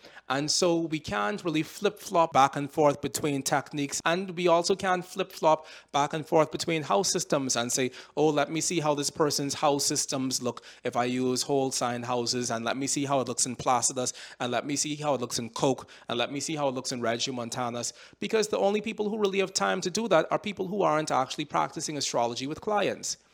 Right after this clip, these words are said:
And so we don't really have time to do that. That's not something we could do in a live public astrology demonstration. So if we couldn't do it in a live public astrology demonstration, which I think is what we all should be striving towards doing,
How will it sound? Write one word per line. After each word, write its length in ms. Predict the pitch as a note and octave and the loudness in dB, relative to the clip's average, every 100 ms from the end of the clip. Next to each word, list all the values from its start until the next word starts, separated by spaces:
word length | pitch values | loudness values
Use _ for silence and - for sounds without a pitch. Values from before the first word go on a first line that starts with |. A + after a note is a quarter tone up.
| - - - | -20 -20 -6
And 140 | D3 | -4
so 140 | D#3 E3+ | 0 2
we 140 | D#3+ | 2
don't 300 | D#3 G3+ A3 | 2 2 2
really 220 | D#3+ D#3 D#3 | 0 2 2
have 160 | D3+ | 0
time 260 | - D#3 D3 | -2 -2 -4
to 100 | C3+ | -4
do 160 | A#2 | -6
that. 260 | A#2 A2+ A#2 - - | -2 -4 -4 -10 0
That's 240 | B2+ - | 0 0
not 280 | C3 D3+ F3 | 0 0 0
something 360 | G3 F3 F3+ | -2 -2 -2
we 120 | D#3 D#3 | -2 -2
could 200 | C3 A2+ | -2 -6
do 200 | A#2+ A#2+ | -6 -6
in 180 | B2+ | -6
a 40 | A#2 | -6
live 460 | G#2+ G2+ G#2 A2+ | -2 0 0 -2
public 380 | - C#3 B2+ A#2+ | -4 -6 -4 -6
astrology 500 | A#2 - A#2 A2 A#2 | -4 -2 0 0 -4
demonstration. 840 | A2+ G#2 G#2+ G#2+ - A#2 A2+ D3 G3+ - - | -4 -4 -4 -6 -4 -4 -2 -4 -6 -12 -14
So 160 | - F3 | 0 2
if 120 | - | 2
we 80 | F#3 | -2
couldn't 400 | F3 A#3+ B3 A3 | -2 -4 -4 -2
do 180 | E3 C3+ | 0 2
it 160 | A2+ - - | 0 -4 -14
in 120 | - C3 | -6 -4
a 60 | |
live 420 | A#2 A2 A2+ B2+ | 0 2 2 2
public 320 | - D3 C#3 B2+ | 0 0 0 0
astrology 520 | B2+ - D3 B2+ A#2+ B2 | 2 4 4 2 0 -2
demonstration, 800 | A2+ A2 A2+ - G#3 G3+ D3+ A#2+ | -2 -2 -2 0 0 0 -2 -2
which 160 | A#2+ | -2
I 100 | C3 | -2
think 240 | B2+ D3+ C3+ | -2 -4 -4
is 200 | B2 - | -4 -2
what 240 | A#2 A#2 | -2 -2
we 140 | B2 A#2 | -4 -4
all 220 | A2 G#2+ A2+ | 0 0 0
should 160 | - | -2
be 100 | A2+ | -4
striving 520 | - - A#2 A2+ A2 | -4 0 2 2 -2
towards 420 | A2 A#2+ G#2+ G#2 - | -6 -2 -2 -2 2
doing, 400 | E3+ E3+ A2+ | 4 4 0